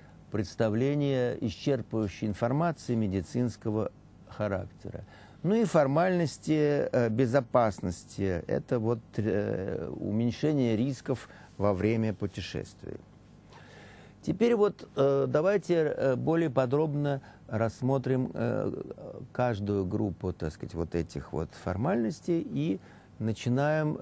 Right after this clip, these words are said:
наше рассмотрение с полицейских формальностей. Полицейские формальности — процедура, связанная,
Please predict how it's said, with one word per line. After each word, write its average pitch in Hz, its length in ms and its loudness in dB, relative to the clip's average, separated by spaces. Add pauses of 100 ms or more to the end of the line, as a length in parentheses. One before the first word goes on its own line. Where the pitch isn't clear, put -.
наше 110 360 0
рассмотрение 123 800 0 (140)
с - 260 -12
полицейских 123 640 -2
формальностей. - 920 -4 (1300)
Полицейские 190 720 2
формальности — 185 840 4
процедура, 160 760 2
связанная, 160 1000 4